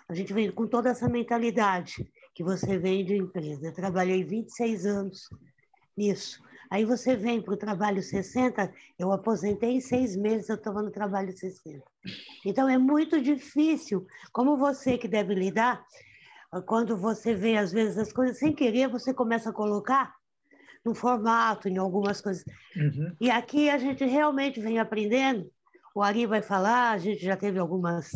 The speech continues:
Speaker 1: vivências, alguns palestrantes sobre isso,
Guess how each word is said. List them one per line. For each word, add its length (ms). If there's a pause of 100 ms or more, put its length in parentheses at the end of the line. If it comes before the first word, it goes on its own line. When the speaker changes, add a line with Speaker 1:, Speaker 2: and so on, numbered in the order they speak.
(420)
Speaker 1:
vivências, 640
alguns 260
palestrantes 760
sobre 260 (340)
isso, 260